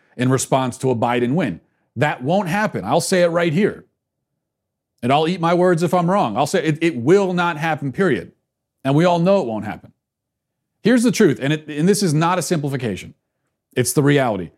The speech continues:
Not all leftists are rioters and looters, but all rioters and looters are leftists.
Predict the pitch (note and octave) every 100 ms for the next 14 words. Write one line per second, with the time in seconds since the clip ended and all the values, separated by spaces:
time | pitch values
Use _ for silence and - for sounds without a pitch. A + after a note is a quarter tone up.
0 | _ _ - B2 D3+ G3 - D#3 E3+ D#3
1 | C3 D3 - F3 D#3 - - A#2 G#2 A2
2 | C#3+ C#3 C3+ A#2 A2+ B2+ E3+ F3+ - _
3 | _ _ G#2 G2+ C#3+ - D3 D#3+ E3 E3+
4 | B2 C3+ C#3+ C#3+ C3+ B2 B2+ C3+ A2 G#2
5 | - B2+ A2+ A2+ - - -